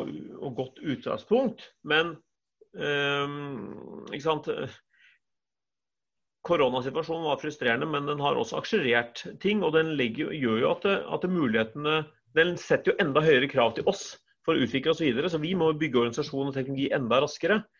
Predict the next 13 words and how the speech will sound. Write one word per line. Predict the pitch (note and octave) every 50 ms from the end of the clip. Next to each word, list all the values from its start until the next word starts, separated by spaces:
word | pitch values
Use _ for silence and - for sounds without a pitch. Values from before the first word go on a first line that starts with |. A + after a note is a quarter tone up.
| _ - - - - - D#3+ D#3 - - -
Ehm, | D3+ D3 D#3 D#3 D#3 D#3 D#3 D#3 D#3+ D#3 D3+ - _ _ _ - - - _ _ _ _ _ _ _ - - - _ _ _ _ _ _ - C#3
hvis | E3+ - -
du | F3
skal | - F#3+ F3+ E3+
liksom | D3+ E3+ F3+
snakke | - - - F#3 - - - D3
om | D3+ D3
konkurransebildet, | - F3 D#3+ E3 E3+ D3 B2+ A#2+ - - C#3+ D#3+ E3 G3 G3+
så | G#3 G3+ F#3+ F3+
er | - - - - - D#3+ D#3 E3
det | F3 F3
vanskelig | E3+ C#3 A#2+ - - - D#3+ E3+ F3+
å | E3 E3+ F3+